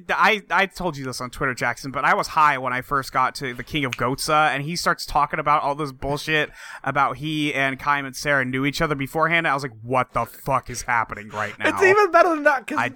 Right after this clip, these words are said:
Speaker 1: I
Speaker 2: you,
Speaker 1: could not track
Speaker 2: the
Speaker 1: it.
Speaker 2: party's all together, right? <laughs> And you walk into Goatsa,
Speaker 1: Yeah.
Speaker 2: and you're like, "Okay, whole squad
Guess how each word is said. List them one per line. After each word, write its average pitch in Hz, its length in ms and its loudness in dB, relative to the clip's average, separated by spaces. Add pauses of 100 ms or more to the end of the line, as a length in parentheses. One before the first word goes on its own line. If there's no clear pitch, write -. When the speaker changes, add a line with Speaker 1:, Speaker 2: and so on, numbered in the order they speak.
Speaker 1:
I 123 120 2
Speaker 2:
you, 302 140 -4 (220)
Speaker 1:
could - 320 4
not 214 240 10
track 180 380 6
Speaker 2:
the 262 80 0
Speaker 1:
it. - 80 0
Speaker 2:
party's 339 360 6
all 285 120 2
together, 185 440 4
right? 175 380 2
<laughs> 196 60 4 (560)
And 160 100 0
you 165 100 2
walk 285 300 6
into 233 160 0
Goatsa, 220 260 6
Speaker 1:
Yeah. 196 460 10 (160)
Speaker 2:
and 185 80 4
you're 180 80 8
like, 160 180 6
"Okay, 143 340 -2 (120)
whole 247 220 6
squad 214 480 6